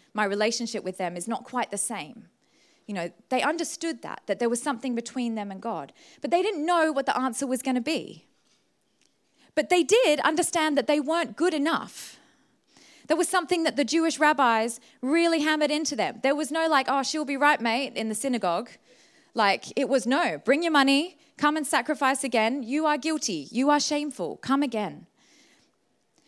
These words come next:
And there was nothing that had been offered to them that permanently removed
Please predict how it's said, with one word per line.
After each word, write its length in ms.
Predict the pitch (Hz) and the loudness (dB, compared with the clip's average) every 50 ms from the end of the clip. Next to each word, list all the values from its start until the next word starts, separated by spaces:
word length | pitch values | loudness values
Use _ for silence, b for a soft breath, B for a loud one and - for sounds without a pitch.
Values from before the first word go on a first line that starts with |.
| b b b b | b b b b
And 80 | 262 311 | 2 4
there 80 | 330 | 4
was 160 | 330 339 - | 4 2 0
nothing 640 | 330 349 403 480 - - - 262 226 220 214 233 247 | 2 2 2 2 2 0 0 0 2 2 0 0 2
that 100 | 269 233 | 2 2
had 140 | 277 294 240 | 2 2 2
been 140 | 311 294 - | 0 0 0
offered 280 | - 302 - - 370 | 0 -2 -2 -2 -4
to 120 | - 320 262 | -2 -2 0
them 260 | 247 226 220 226 214 | 0 0 0 0 0
that 260 | 240 220 - - _ | 0 -2 -2 -4 _
permanently 560 | - - 294 330 339 339 339 339 247 202 254 | -8 -4 -2 0 0 0 -2 -2 -2 -2 -4
removed 840 | 233 226 240 240 240 262 277 254 208 185 170 170 196 226 - - - | -2 -2 -2 0 0 0 0 0 -2 -4 -6 -8 -10 -10 -10 -12 -12